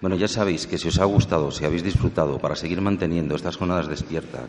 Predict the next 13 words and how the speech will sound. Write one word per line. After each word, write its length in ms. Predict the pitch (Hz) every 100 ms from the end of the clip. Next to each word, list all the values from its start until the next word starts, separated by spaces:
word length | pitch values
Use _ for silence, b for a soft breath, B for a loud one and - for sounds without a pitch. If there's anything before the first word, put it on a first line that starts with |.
| -
que 80 | 67
se 120 | 71
realizan 320 | 69 85 80
de 60 | 82
una 100 | 85
forma 240 | 87 87
altruista, 500 | 85 87 90 - 110 107 B B B B 95
va 20 |
a 40 |
estar 400 | 87 - 80 -
Carlos 300 | 90 98 90
Hernández 420 | 87 87 87 76
fuera 440 | - 87 98 117